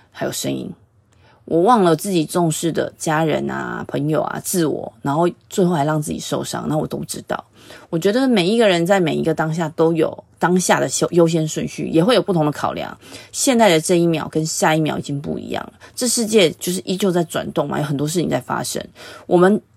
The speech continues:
永远都没有办法万无一失的保证自己的每分每秒都绝对正义、绝对善，但是可以做的是，每分每秒我们认真的呼吸、认真的看待每一件事情、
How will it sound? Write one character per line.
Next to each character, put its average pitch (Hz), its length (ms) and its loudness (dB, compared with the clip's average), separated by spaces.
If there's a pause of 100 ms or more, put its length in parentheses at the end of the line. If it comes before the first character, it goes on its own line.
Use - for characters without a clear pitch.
(180)
永 170 160 2
远 220 120 4
都 196 100 4
没 196 120 6
有 190 60 6
办 180 220 4
法 156 140 0
万 180 180 6
无 147 100 2
一 165 120 2
失 160 160 -2
的 156 100 4
保 - 220 0
证 147 240 0
自 175 160 -2
己 147 100 -2
的 131 100 0
每 135 200 -2
分 156 160 0
每 147 160 2
秒 147 180 0
都 147 220 2
绝 139 160 -4
对 151 160 2
正 147 280 0
义、 143 200 -2
绝 - 160 -4
对 139 160 -2
善， - 360 -6 (440)
但 208 160 2
是 247 140 0
可 160 260 2
以 180 100 4
做 165 240 0
的 139 100 -2
是， - 320 -6 (600)
每 143 120 -2
分 180 140 -2
每 175 100 0
秒 156 200 -2
我 143 80 -4
们 135 180 -6
认 151 160 -2
真 147 80 -4
的 143 80 -4
呼 151 160 -10
吸、 151 340 -6
认 190 160 0
真 175 120 2
的 160 80 0
看 160 200 -4
待 165 80 0
每 139 140 -4
一 147 80 -6
件 143 160 -8
事 147 180 -6
情、 - 200 -12